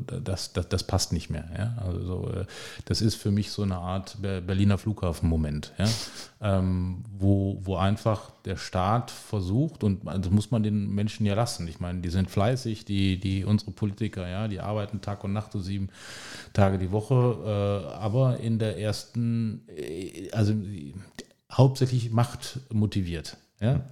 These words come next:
ähm, die, die, das sind natürlich mächtige Leute, ne? Die verdienen nicht das, was wir in der Industrie verdienen, aber, ähm,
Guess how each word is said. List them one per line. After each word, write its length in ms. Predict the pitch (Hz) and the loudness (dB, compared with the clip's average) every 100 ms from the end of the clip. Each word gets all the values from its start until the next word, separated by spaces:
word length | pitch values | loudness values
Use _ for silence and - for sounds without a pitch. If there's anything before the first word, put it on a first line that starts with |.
| 92 98 | -10 -2
ähm, 520 | 95 95 95 107 104 | 2 4 4 2 0
die, 280 | 101 101 98 | 0 0 0
die, 160 | 104 | -2
das 100 | 104 | 2
sind 80 | 98 | 4
natürlich 240 | 117 110 101 | 4 2 2
mächtige 460 | 101 - - 92 | 2 2 2 4
Leute, 340 | 85 80 76 85 | 6 4 0 4
ne? 180 | 113 | 4
Die 120 | 117 98 | 4 0
verdienen 400 | 101 104 131 127 | -2 2 4 4
nicht 180 | 110 | 2
das, 220 | 117 - 101 | -2 -2 -6
was 240 | 90 107 104 | -8 -8 -2
wir 180 | 98 95 | 2 4
in 80 | |
der 140 | 95 95 | 4 4
Industrie 340 | 90 - 135 | 2 2 2
verdienen, 540 | 135 131 131 143 151 - - - - - | 2 0 2 2 0 -2 -14 -14 -14 -6
aber, 560 | - 104 101 101 101 101 | 0 2 4 2 2 0
ähm, 300 | 104 95 95 | 0 0 -2